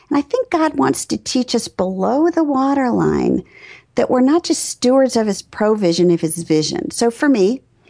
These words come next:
if the vision is to help Christian coaches and other entrepreneurs be successful, it's really his vision and not mine. And so here's a small example. How would I steward this? Recently,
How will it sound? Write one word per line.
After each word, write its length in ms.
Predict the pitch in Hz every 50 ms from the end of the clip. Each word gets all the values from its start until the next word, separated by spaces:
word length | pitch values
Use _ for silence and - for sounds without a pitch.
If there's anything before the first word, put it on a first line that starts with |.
| _ -
if 160 | 233 220 -
the 100 | - 220
vision 360 | 208 233 247 262 - 285 269
is 160 | 254 233 -
to 100 | - 233
help 320 | 196 190 208 196 - - -
Christian 380 | - - 202 - - - 214
coaches 500 | 214 - - 202 196 202 - - 208 -
and 100 | 196 180
other 260 | 175 180 196 190 - -
entrepreneurs 800 | - 190 196 196 - - - - - 190 175 175 180 180 190 -
be 200 | - - 175 175
successful, 1000 | 175 - - 117 - - - - 226 247 - - - - 202 156 143 160 - - _ - - - - - - - _ _ _
it's 200 | - - - -
really 240 | - 440 466 453 349
his 420 | 247 - - - 240 262 269 269 -
vision 380 | - 302 330 - - 330 302
and 120 | - 226 208
not 220 | 202 202 - -
mine. 360 | 196 185 190 202 208 214 214
And 140 | 190 202 -
so 100 | - 247
here's 220 | 233 - 349 320
a 60 | 294 247
small 280 | - - 233 220 208
example. 460 | 202 - - - 147 - - - - _ _ _ _ _ _ _ _ - -
How 140 | - 254
would 80 | 240 233
I 80 | 220 220
steward 300 | - - 208 190 185 180
this? 180 | - - - - - - - - - - -
Recently, 540 | 269 311 - - 359 359 - 269 262 247